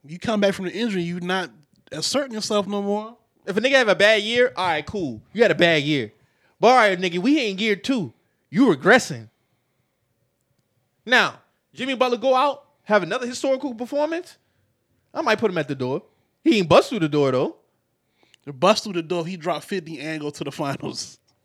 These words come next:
Speaker 2: Even if he have a historic finals and he lose, I'll entertain it.
Speaker 1: <laughs> Damn, that's a lot. <laughs>
Speaker 2: There's something about a superstar being a superstar, though.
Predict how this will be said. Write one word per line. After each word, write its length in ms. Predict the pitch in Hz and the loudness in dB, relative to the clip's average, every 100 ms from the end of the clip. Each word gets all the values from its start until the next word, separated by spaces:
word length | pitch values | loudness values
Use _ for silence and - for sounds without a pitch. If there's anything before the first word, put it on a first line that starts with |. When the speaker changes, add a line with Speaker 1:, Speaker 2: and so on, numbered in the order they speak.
| _ | _
Speaker 2:
Even 200 | 233 247 | 0 0
if 60 | 220 | 0
he 80 | 226 | 0
have 140 | 196 | 0
a 40 | 180 | -2
historic 520 | 165 - 190 190 - | -4 -6 -4 -4 -6
finals 500 | - 180 165 139 123 _ _ _ 139 | -8 -6 -4 -8 -12 _ _ _ -8
and 120 | 143 | -6
he 120 | 165 | -6
lose, 600 | 139 202 156 113 - - _ _ _ _ _ | 2 2 2 -4 -12 -20 _ _ _ _ _
I'll 160 | 143 156 | -2 -2
entertain 520 | 143 139 120 156 113 | -2 -8 -8 -10 -10
it. 80 | 95 _ _ _ _ _ _ | -16 _ _ _ _ _ _
Speaker 1:
<laughs> 520 | - - 269 - - | -10 -8 -10 -14 2
Damn, 400 | 254 302 415 294 | 8 10 10 10
that's 200 | 359 - | 8 8
a 100 | 254 | 6
lot. 500 | 214 233 233 - - 175 - 165 _ _ _ _ _ - | 4 8 6 4 -8 -10 -12 -14 _ _ _ _ _ -20
<laughs> 380 | - - 165 196 - - _ - _ - - - _ - - - | -10 -2 -2 -2 -12 -18 _ -14 _ -12 -8 -12 _ -20 -12 -4
Speaker 2:
There's 120 | 185 | 0
something 220 | 240 240 | 2 2
about 260 | 240 214 226 | 4 6 4
a 40 | |
superstar 520 | 196 - 220 - 233 233 | 2 2 0 4 4 4
being 140 | 233 | 2
a 20 | |
superstar, 580 | 214 349 381 - 214 156 | 6 6 4 0 0 0
though. 160 | 127 | -2